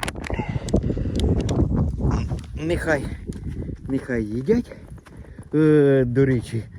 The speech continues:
Е, коли зранку знімав, було таке сонечко, і снігу не було.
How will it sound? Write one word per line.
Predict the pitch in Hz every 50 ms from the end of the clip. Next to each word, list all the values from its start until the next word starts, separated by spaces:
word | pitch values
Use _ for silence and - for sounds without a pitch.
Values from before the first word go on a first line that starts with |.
| - - - - - - - -
Е, | 156 151 143 143 143 135 131 131 - - - - - - - - - - - - -
коли | - 139 135 131 131 123
зранку | 110 131 127 117 110 - 120 113 101 107
знімав, | 117 113 110 107 117 123 123 120 117 110 107 - - - - - - - -
було | 107 110 113 113 117 107
таке | - 104 - - 107 90 - - - - - - -
сонечко, | - - 214 220 214 226 214 - - - 214 196 175 - - - - - - - - - - - - _ - - - - -
і | 185 190
снігу | 151 - 214 233 202 160 151 151
не | 143 127
було. | 110 104 117 117 110 101 95